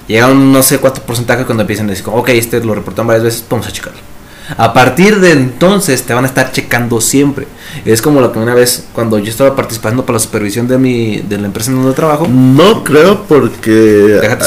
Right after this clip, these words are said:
Speaker 2: he
Speaker 1: explico.
Speaker 2: visto que banean a gente que hace como que mucha reacción o mucho movimiento, no tengo. El problema es que yo he visto también mu-, este, ciertas publicaciones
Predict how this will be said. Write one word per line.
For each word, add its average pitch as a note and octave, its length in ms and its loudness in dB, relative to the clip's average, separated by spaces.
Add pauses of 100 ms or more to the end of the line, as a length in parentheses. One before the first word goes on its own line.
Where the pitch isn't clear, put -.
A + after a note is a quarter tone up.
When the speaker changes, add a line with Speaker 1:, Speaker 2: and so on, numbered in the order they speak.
(120)
Speaker 2:
he A2+ 60 6
Speaker 1:
explico. C#3 420 4
Speaker 2:
visto C#3 320 -4
que G#2 120 0
banean G2+ 420 0
a A#2+ 40 0
gente G#2+ 320 -6
que D#2+ 220 -2
hace C2 260 -6
como G2+ 240 -4
que F#2 120 -6
mucha G#2 800 0
reacción G2+ 540 -4
o G#2 60 0
mucho F#2+ 600 -4 (480)
movimiento, G2+ 540 0
no F#2 120 -2
tengo. F#2 220 -4 (600)
El A#2+ 180 2
problema A#2+ 460 4
es C3 120 0
que A2+ 200 0
yo A2+ 200 6
he A2+ 40 4
visto G#2+ 320 -2
también G2+ 580 0
mu-, C3+ 340 4 (100)
este, G2 600 2
ciertas G#2+ 380 -2
publicaciones A#2+ 920 0